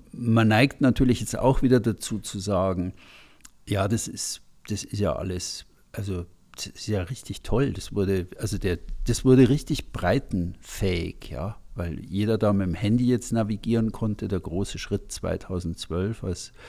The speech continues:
Navionics da oder zweitausendzehn, als die mit dieser kleinen Handykarte da daherkamen, das war schon ein Meilenstein, ja.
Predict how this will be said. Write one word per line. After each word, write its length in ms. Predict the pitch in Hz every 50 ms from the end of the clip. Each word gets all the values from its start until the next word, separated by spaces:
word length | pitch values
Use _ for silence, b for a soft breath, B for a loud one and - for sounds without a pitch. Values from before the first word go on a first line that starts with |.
| B B B B B B B B B
Navionics 760 | - 98 98 95 92 90 90 92 110 117 127 117 92 - -
da 180 | - 101 104 101
oder 180 | 98 92 80
zweitausendzehn, 920 | - - - 76 90 - 101 95 90 95 87 80 - - 92 98 107 113
als 180 | 113 98 - -
die 100 | - 98
mit 200 | 95 98 - -
dieser 220 | - - 90 80
kleinen 480 | 87 - - - 85 90 95 104 101 95
Handykarte 1400 | 87 82 92 101 104 107 117 113 107 101 - - - - - - - - - - - 117 92 92 110 - - 104
da 140 | 104 98
daherkamen, 840 | 92 95 87 87 92 90 101 107 - - 110 107 110 110 113 123 120 B B B B B B B B B B - - - - - - - -
das 240 | 107 - - - - - - - - _ _
war 100 | - 90
schon 280 | - - 101 87 98 113
ein 40 | 113
Meilenstein, 800 | 104 98 98 113 151 156 120 - - - 78 76 69 - 78 -
ja. 280 | - 120 113 85 85